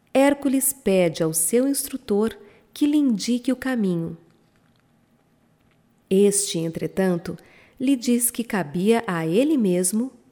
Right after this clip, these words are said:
Hércules, encontrá-lo, pois não era possível ensinar a ninguém tal rumo. Apenas algumas indicações gerais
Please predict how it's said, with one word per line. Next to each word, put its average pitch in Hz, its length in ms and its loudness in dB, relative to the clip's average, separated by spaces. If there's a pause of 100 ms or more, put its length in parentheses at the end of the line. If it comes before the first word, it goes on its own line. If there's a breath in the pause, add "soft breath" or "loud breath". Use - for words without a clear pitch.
(140)
Hércules, 165 680 -2 (240 loud breath)
encontrá-lo, 262 800 -2 (760 soft breath)
pois 320 240 2
não 311 200 2
era 240 200 2
possível 202 720 -2
ensinar 180 640 -2 (120)
a 285 140 -2
ninguém 240 540 2 (120)
tal 262 200 -2
rumo. 170 480 -4 (1600 soft breath)
Apenas 202 760 0
algumas 262 580 -2
indicações 190 880 -2
gerais 220 640 -2